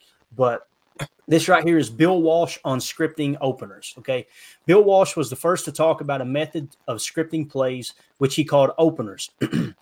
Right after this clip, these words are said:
He believed that the players enjoyed knowing, uh, enjoyed knowing what the first plays of the game would be. Um, it made them comfortable. Walsh believed in ten to fifteen opening plays, but his script would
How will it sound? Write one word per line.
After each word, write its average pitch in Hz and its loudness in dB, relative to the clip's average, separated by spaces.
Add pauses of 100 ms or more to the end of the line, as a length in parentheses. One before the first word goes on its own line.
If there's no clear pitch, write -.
(200)
He 175 2
believed 175 0
that 143 -2
the - -18
players 160 -2
enjoyed 147 -2
knowing, 135 -2 (400)
uh, 117 0 (220)
enjoyed 175 4
knowing 156 0
what 139 0
the 139 -6
first 160 -2
plays 156 -2
of 120 -10
the 117 -16
game 143 -4
would 113 -10
be. 160 -2 (420)
Um, 117 -6
it 143 -4
made 151 -2
them 107 -6
comfortable. 160 -4 (160)
Walsh 156 2
believed 151 -2
in 123 -8
ten 185 -4
to 185 -4
fifteen 151 -4
opening 160 -2
plays, 139 -2
but 127 -4
his 117 -6
script - -8
would 131 -2